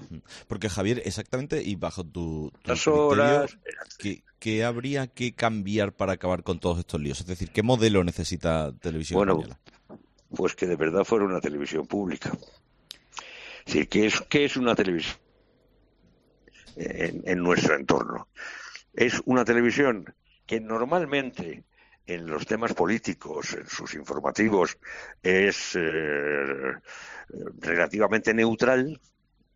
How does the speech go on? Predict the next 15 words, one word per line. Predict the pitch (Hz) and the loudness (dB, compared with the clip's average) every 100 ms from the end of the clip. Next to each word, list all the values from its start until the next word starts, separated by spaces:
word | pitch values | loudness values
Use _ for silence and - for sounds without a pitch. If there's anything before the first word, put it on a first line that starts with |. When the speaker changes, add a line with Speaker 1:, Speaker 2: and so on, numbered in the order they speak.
| _ - _ | _ -20 _
Speaker 2:
cosa | - 92 80 | -4 -2 -2
que | 76 | -4
aquí | - _ _ _ | -8 _ _ _
no | - | -16
ocurre | - 92 107 82 | -4 0 2 2
para | - - | 0 -2
nada, | 82 104 113 - _ _ _ _ _ _ _ _ _ | 2 2 2 0 _ _ _ _ _ _ _ _ _
Speaker 1:
Ujú. | 73 69 82 _ _ _ _ _ _ _ _ _ _ _ | -16 -14 -18 _ _ _ _ _ _ _ _ _ _ _
Speaker 2:
que | - 135 156 | 0 0 0
luego | - 90 101 117 131 165 - | -4 -2 2 2 0 -2 -4
tiene | - 120 127 | -4 -2 0
un | 123 101 | 0 -2
entretenimiento, | 95 92 98 123 135 147 147 147 156 | -4 -4 -2 -2 -2 0 0 0 0
digamos, | 123 127 143 110 | 2 2 2 -2
blanco, | 87 85 82 80 - | 0 -2 -2 -10 -10